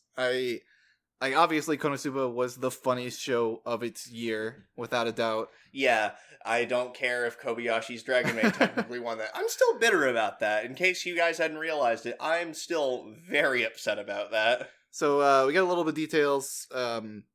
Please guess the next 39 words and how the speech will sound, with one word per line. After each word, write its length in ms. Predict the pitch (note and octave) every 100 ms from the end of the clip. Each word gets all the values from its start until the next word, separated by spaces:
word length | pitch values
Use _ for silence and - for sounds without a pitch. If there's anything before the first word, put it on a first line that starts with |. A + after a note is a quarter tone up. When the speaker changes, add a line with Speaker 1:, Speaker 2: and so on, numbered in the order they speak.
| _ _ _ _ _ _ -
Speaker 1:
the 500 | C3+ C3+ C3 C3 B2+
musical 300 | D3+ F#3+ F#3
group 240 | D3+ D#3+ C#3
Machiko, 580 | D3 D#3+ D#3 D3+ C3+
which 220 | C3 C3 -
performed 420 | C3 C#3 C3+ B2+
the 240 | A#2 A#2
first 360 | A2+ F#3 F#3+ -
and 240 | D3 C#3+
second 420 | C#3 D#3 C#3+ C#3 C3+
opening 640 | C3+ B2 A#2+ A#2 A2+ A#2 _ _
for 260 | - A#2+ A2+
the 120 | A2+
show, 380 | G#2+ - A#2 A2
is 100 | A2
gonna 160 | - A#2
be 120 | A#2
returning 420 | B2+ A#3+ G#3+ F#3+
for 300 | D#3 D3 C3
a 220 | A#2+ B2 A#2+
new 200 | D3 C#3
theme 240 | C#3 B2+
song 360 | C3 A#2+ A#2 A2
for 240 | B2 A2+
the 100 | G#2+
film. 400 | - G#2+ G2+ G2+ - _ _ -
Speaker 2:
Oh, 200 | C4 -
cool. 140 | - B4
Speaker 1:
Which 80 | D#3+
is 40 |
cool. 180 | A#2+ A2+
I 120 | B2
absolutely 380 | B2+ C#3 B2 A#2
love 160 | A#2 A2+
the 80 |
first 240 | A2 A#2+ A#2+
and 100 | A#2
second 240 | A#2 A#2+
openings. 680 | A2+ A2 A2+ A2+ G#2+ - -